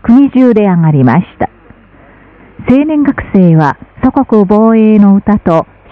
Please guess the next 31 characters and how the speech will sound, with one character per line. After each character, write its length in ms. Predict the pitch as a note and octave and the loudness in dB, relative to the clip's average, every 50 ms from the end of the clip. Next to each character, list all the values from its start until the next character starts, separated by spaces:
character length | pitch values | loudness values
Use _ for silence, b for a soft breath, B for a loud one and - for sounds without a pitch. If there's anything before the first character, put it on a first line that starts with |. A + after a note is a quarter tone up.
| - - | -4 0
進 220 | A#3+ D4 D#4 D#4 | 0 2 2 2
軍 260 | D4+ D4+ C4+ A#3 F#3+ - | 2 2 2 2 0 0
ま 120 | - - A#3+ | 0 -2 0
た 200 | - A#3 A3+ G#3+ - | 0 -2 -4 -4 -2
進 240 | - A3+ A3 A3 G#3+ | 0 2 4 4 4
軍 240 | G3 G#3 G3 F#3+ G3 | 4 4 4 4 2
な 100 | A3+ C4 | 2 2
ど 140 | A#3+ A#3 G#3+ | 2 2 2
の 160 | G#3 F#3+ F3+ - - | 2 0 0 -2 -2
戦 200 | G#3 A3+ C4+ C#4+ | 0 0 0 0
地 40 | - | -2
歌 180 | - - C4+ | -2 -2 0
謡 280 | C4 A#3+ G#3+ F#3 F3 E3+ | 0 2 0 0 0 0
を 100 | E3+ F3 | -2 -2
高 240 | - F#3+ - A#3+ A#3 | -4 -4 -4 -2 -2
ら 100 | A#3 A3+ | -2 -2
か 140 | - G#3+ F#3 | -2 -2 0
に 140 | F3 E3+ | 0 0
歌 200 | E3+ E3+ - G3 | 0 -2 -2 0
い 60 | G3 G3 | 0 2
な 160 | G3 G3 F#3+ | 2 2 2
が 140 | F#3+ F#3+ F#3 | 2 0 0
ら 180 | F3+ E3+ D#3+ B B B B B | -2 -4 -6 B B B B B
街 340 | F#3 G3 - - - C#4 | -2 -2 -2 -2 -2 -2
を 80 | A#3 F3+ | -2 -2
行 220 | - - F3 E3+ | -2 -2 -2 -2
進 320 | F3 - - E3 D#3 E3 D#3 | -2 -2 0 0 0 0 0
し 80 | - D#3 | -2 -2
ま 160 | C#3 B2+ E3 | -2 -2 -2
し 60 | - - - - | -4 -6 -8 -10
た。 140 | - - | -10 -10